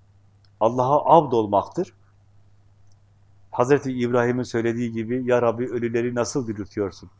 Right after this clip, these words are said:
Ne buyurdu Allah ona? "Yoksa inanmadın mı?" Ne dedi Hazreti İbrahim? "İnandım ya Rabbi. İnanmadığım için değil, kalbim mutmain olsun diye söyledim. Kalbim mutmain olsun diye." Yani baş gözüyle göreyim,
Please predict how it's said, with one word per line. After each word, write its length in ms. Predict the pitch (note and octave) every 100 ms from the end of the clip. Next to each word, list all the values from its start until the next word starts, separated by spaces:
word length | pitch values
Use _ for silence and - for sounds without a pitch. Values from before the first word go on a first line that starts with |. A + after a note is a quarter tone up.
| -
Ne 180 | B2 B2+
buyurdu 400 | A2+ G#2 G#2 G2 -
Allah 260 | A2 G#2+
ona? 280 | G2+ A2+ B2+ - _ _
"Yoksa 300 | A#2+ A2+ B2+
inanmadın 540 | A#2+ D3+ D#3+ G2+ F2+ E2+
mı?" 140 | D2+ - - _ - - _ _ _ _ - - - _ -
Ne 160 | B2+
dedi 100 | A#2+
Hazreti 360 | G#2+ G#2 G#2+ A2+
İbrahim? 340 | G#2 A2 B2+ -
"İnandım 400 | A2 A2+ C3+ A#2+
ya 140 | G2
Rabbi. 240 | F#2 E2+ F2+ - - _ -
İnanmadığım 640 | A2+ B2 A#2 A2+ A#2+ A#2
için 240 | A2 - A#2
değil, 260 | D#3 F#3+ - - _ _ _
kalbim 360 | - C#3+ D3+ F3
mutmain 420 | D3+ C#3 D3 D#3
olsun 340 | D3+ C#3 E3 A2+
diye 140 | F#2+
söyledim. 420 | - F2+ E2+ D#2+ - _ _ _ _ _ _ _ -
Kalbim 460 | A2 A2+ C#3 D#3+ - _ _ -
mutmain 440 | A#2+ A#2 B2 A#2+
olsun 360 | B2+ G#2+ B2 G#2
diye." 140 | F2 - _ -
Yani 260 | A#2+ C#3 C3
baş 180 | D3+
gözüyle 340 | C#3 C3 C3+ C3+
göreyim, 420 | C3 C#3+ F3 G#3+